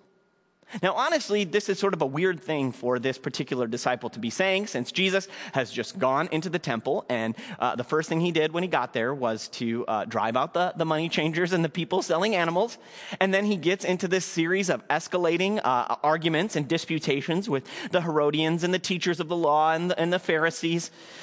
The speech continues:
and the Jerusalem elite. So it's, it's, it's just odd, an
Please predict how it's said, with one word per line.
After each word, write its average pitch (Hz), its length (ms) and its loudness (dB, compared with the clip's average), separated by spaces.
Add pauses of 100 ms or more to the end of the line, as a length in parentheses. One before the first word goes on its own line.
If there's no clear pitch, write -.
(120)
and 170 160 2
the 160 60 2
Jerusalem 170 760 0
elite. 170 460 0 (1800)
So - 160 -2
it's, - 180 -6
it's, 170 220 -6
it's - 220 -6
just - 260 -6 (100)
odd, 135 380 0
an 135 160 0